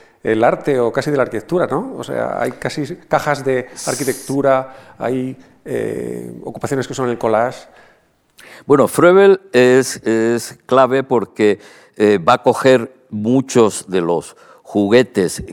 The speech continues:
Speaker 2: que no tenían gran desarrollo en el, en el campo comercial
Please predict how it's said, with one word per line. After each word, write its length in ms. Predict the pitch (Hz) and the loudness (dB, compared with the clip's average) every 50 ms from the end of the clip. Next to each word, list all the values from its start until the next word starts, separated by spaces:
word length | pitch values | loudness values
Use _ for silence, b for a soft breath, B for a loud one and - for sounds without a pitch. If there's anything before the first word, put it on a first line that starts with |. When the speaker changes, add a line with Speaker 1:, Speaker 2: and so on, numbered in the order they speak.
| - _ | -10 _
Speaker 2:
que 120 | - - | -4 -2
no 120 | - 135 156 | -2 -2 -2
tenían 340 | - 131 117 120 113 107 95 | -2 -2 -2 -2 -2 -2 0
gran 240 | - 110 107 98 | 2 2 2 2
desarrollo 720 | 90 101 - - 95 85 - 101 107 104 85 85 87 - - b b b b b | 0 -2 -2 0 0 0 2 2 2 2 2 0 -2 -2 -4 b b b b b
en 200 | - 87 87 82 | -4 -2 -2 -2
el, 420 | 80 78 78 76 76 73 69 67 65 - | -2 -2 -2 -2 -4 -4 -6 -8 -10 -10
en 260 | - 82 80 76 76 | -8 -8 -6 -6 -8
el 160 | 76 73 71 | -10 -12 -6
campo 340 | - 95 95 92 80 90 82 | -2 -2 -2 -2 -2 -6 -8
comercial 640 | - 85 82 82 76 - - 104 113 117 131 165 | -6 -6 -8 -8 -8 -6 -2 0 2 2 0 -2